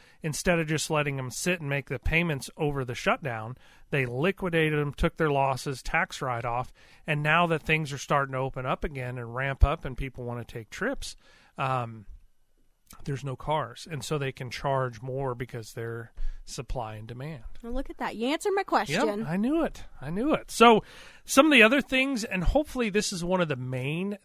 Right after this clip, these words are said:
Speaker 1: things as, as the world of technology we have, is a good cell phone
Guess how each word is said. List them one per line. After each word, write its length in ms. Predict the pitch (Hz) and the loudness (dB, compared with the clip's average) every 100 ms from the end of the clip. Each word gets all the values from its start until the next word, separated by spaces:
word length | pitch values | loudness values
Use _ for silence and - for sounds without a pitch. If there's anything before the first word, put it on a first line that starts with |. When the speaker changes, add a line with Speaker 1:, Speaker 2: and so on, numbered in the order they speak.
| - | -2
Speaker 1:
things 420 | 185 190 202 - - | 0 0 -4 -8 -6
as, 320 | 156 131 - 151 | -4 -4 -8 -6
as 240 | 139 123 | -6 -6
the 220 | 139 123 | -8 -8
world 420 | 113 123 151 156 147 | -6 0 2 2 0
of 100 | - | -4
technology 600 | 135 127 123 139 135 127 | -6 -4 -2 -2 -4 -6
we 140 | 120 | -6
have, 340 | 117 120 156 - _ _ _ | -6 -8 -8 -14 _ _ _
is 200 | 165 147 | -4 -2
a 100 | 131 | -4
good 340 | 117 139 160 185 | -4 0 0 2
cell 260 | 175 143 | 2 2
phone 400 | - 120 113 151 | 0 -4 -6 -8